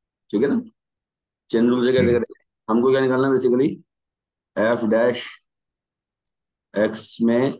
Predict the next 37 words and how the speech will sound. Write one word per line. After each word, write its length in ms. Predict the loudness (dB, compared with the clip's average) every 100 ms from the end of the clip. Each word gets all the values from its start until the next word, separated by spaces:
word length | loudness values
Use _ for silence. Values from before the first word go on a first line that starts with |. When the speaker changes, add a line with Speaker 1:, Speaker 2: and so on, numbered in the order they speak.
| -4
Speaker 1:
x 200 | -4 -2
की 120 | 0
value 220 | 2 2
put 240 | 0 -2 0
करनी 300 | 0 0 0
है 120 | -4 _ _ _ _ _ _ _ _ _ _ -16
सिक्स, 680 | -6 -4 -4 -8 -18 _ -4
अ, 40 | 0 2 2 2 -2 -2
pi 140 | 0 2
square 600 | 2 0 -2 -2 0 2
by 140 | 0 0
sixteen, 480 | -4 -6 -8 -8 -10 _ _ _ _ -4
है 60 |
ना? 120 | -2 -2
हमको 260 | -2 0
ये 120 | 0
calculate 540 | 0 -2 0 0 0 -4
करना 140 | -10
है। 120 | -12 _ _ _ _ _ _ _ _ -10
तो 60 |
सबसे 260 | -4 -2 0
पहले 200 | 0 0
तो 100 | 0
f 200 | -2 0
dash 320 | -2 0 -2
x 120 | -2 -4
निकालें 280 | 0 0
हम, 160 | -2 -4
फिर 320 | -6 -4 -2
x 240 | -4 -6 -4
की 100 | 0
जगह 160 | 2
value 280 | 2 0 0
put 160 | -2 -2
कर 120 | -2
देंगे 220 | -2 -4 -6 -14 _ _ _ -6
pi 120 | -2